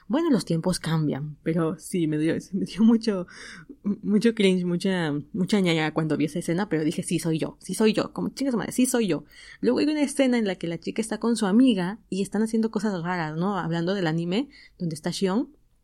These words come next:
Y representan una escena y tienen hasta su saludo y todo. Y dije, Mira,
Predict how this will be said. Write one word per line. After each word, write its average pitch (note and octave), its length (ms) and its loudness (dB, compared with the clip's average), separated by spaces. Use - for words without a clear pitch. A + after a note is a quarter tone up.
Y F3+ 80 -6
representan E3 460 0
una F3 120 0
escena D#3+ 300 0
y D3+ 60 -2
tienen F3+ 220 2
hasta D#3 160 -2
su F3 100 -8
saludo F#3 420 2
y D#3 60 0
todo. F#3 320 -2
Y A3+ 120 -2
dije, B3+ 220 2
Mira, B3 260 2